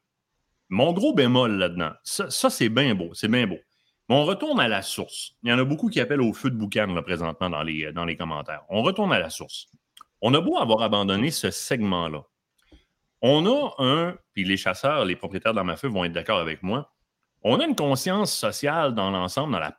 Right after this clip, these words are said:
protection de nos rues, puis de la criminalité. Donc, d'enrayer la criminalité armée. Et on en connaît la source. Il n'en reste pas moins que le reste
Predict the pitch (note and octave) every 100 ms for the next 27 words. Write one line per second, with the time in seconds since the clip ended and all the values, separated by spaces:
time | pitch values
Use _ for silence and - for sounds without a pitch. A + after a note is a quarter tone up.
0 | - C#3 F#3 - B2 - B2+ A#2+ G#2 F#2+
1 | F#2 C#3+ C#3+ C3+ D3 A2+ G2 - B2 B2
2 | A#2+ G2+ F#2+ A2+ F#2 F#2+ A#2 C#3 C3+ E3+
3 | G3 G#2+ - G#2 F#2+ F2 - C#3 - F2+
4 | F2+ A2 F3 _ _ _ _ _ _ G#2
5 | A2 C3+ C3 D#3+ F3 A2 - F#2+ - -
6 | - _ _ _ _ - C3+ A#3+ C4 -
7 | C#3+ C#3 A#2+ A#2+ G#2 - G#2+ G#2+ A2 G2
8 | A#2 G3 F#3+ - - F2